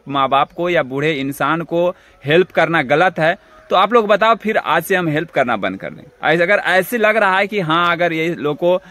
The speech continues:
हेल्प करना गलत बात है, तो ग-, छोड़ देंगे। तो इस तरह का जो राजा कर रहा है कि उसकी माँ बाप को हेल्प कर रहे हैं, उसके लिए हमें धमकी दिला रहा है और गालियाँ दिलवा रहा है। यार देखो, ये गालियाँ सुनने की आदत राजा को है,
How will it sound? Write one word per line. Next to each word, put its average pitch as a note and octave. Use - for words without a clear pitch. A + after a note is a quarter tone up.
हेल्प E3+
करना E3+
गलत D#3
बात D#3+
है, G#3
तो G3
ग-, C3+
छोड़ A2
देंगे। C#2+
तो G#3+
इस A#3
तरह A3+
का G#3+
जो G3+
राजा E3+
कर F3
रहा C#3
है D#3+
कि D#3
उसकी D#3+
माँ C#3+
बाप D#3
को E3+
हेल्प D3
कर D3+
रहे D3
हैं, D3
उसके E3
लिए E3
हमें C#3+
धमकी B2
दिला C#3+
रहा B2+
है B2
और C#3+
गालियाँ C3
दिलवा C#3
रहा G#2+
है। C#3+
यार F3+
देखो, C3+
ये D#3
गालियाँ D3+
सुनने G3+
की G#3+
आदत F#3
राजा C3+
को F#2+
है, -